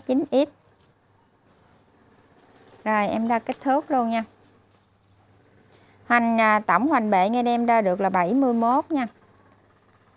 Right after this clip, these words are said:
Cái khoảng giữa này em đo được là bốn mươi sáu. Và cái hoành thân trên đây em đo được là hai mươi tám nè. Chiều cao cây này là bốn mươi tám. À, và tán cây này là bốn mươi.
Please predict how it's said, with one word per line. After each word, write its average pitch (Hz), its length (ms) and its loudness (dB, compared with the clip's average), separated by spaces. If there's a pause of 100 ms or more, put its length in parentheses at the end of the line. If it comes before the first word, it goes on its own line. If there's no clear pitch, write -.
(440)
Cái 277 100 -4
khoảng 233 300 0
giữa 185 200 0
này 262 100 0
em 214 120 -4
đo 226 140 0
được 190 200 -2
là 190 100 -2
bốn 208 320 -2
mươi 233 180 -2
sáu. 233 720 -2 (1040)
Và 190 180 0
cái 269 140 0
hoành 208 240 -2
thân 226 280 -2
trên 226 200 0
đây 226 120 0
em 220 140 -2
đo 220 140 0
được 202 200 -2
là 196 80 -4
hai 214 240 -4
mươi 214 160 -4
tám 233 420 0
nè. 254 80 -2 (2000)
Chiều 214 200 2
cao 240 320 2
cây 240 140 2
này 220 160 0
là 196 100 2
bốn 214 240 0
mươi 247 140 0
tám. 240 340 0 (1700)
À, 208 280 -6
và 196 200 0
tán 240 360 0
cây 277 100 0
này 214 160 -2
là 196 120 -2
bốn 220 260 -2
mươi. 247 280 0